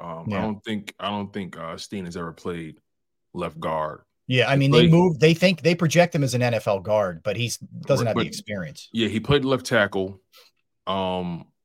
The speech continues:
Speaker 1: at Alabama. Started out, I believe, as a right tackle at Vanderbilt.
Speaker 2: Yeah.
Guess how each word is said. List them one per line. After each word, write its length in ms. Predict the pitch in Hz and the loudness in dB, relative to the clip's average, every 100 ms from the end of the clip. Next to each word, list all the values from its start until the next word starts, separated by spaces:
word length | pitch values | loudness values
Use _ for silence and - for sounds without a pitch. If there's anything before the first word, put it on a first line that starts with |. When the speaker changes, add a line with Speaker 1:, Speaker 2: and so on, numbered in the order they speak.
| _ _ - | _ _ -12
Speaker 1:
at 140 | - | -8
Alabama. 640 | 92 87 82 98 87 82 80 _ _ | -6 -6 -6 -4 -4 -8 -14 _ _
Started 420 | - 117 113 110 | -4 0 2 2
out, 300 | 104 - - _ _ | 0 -2 -10 _ _
I 40 | 90 | -10
believe, 340 | 95 95 92 | -6 -6 -6
as 120 | 82 | -8
a 60 | 82 | -8
right 240 | 90 92 | -6 -6
tackle 400 | - 92 85 78 | -6 -6 -6 -8
at 160 | 65 80 | -10 -10
Vanderbilt. 760 | 82 95 90 82 80 80 - _ _ _ | -6 -6 -4 -8 -10 -12 -14 _ _ _
Speaker 2:
Yeah. 200 | 104 90 | -10 -10